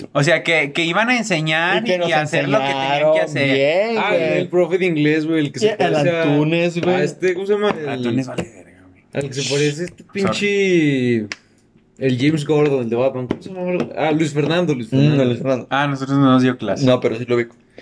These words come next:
Speaker 2: O sea, ese tipo de profes que sí, capaz y hasta en cierto punto nos llegaron a cagar,
Speaker 1: Ujú.
Speaker 2: que lo que hicieron, pero nunca se salieron de ese rol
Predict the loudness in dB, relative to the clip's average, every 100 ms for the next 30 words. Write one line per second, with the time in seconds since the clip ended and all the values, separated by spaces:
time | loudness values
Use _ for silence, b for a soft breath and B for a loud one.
0 | B 0 0 -2 -8 -18 -16 -10 -4 -2
1 | 0 0 0 2 2 0 0 0 -2 -2
2 | -4 -4 -2 0 -2 B B B -4 -4
3 | -2 -4 -2 0 -2 -2 -2 -2 -2 -4
4 | -2 -2 0 0 2 2 2 0 -2 0
5 | 2 2 2 -2 -6 _ -20 -16 -12 -2
6 | 2 2 4 0 -2 -6 -4 -4 -2 0
7 | 2 0 -4 _ _ _ _ _ -4 2
8 | 2 2 0 -2 -2 -4 0 2 2 0
9 | 0 -2 0 0 0 -4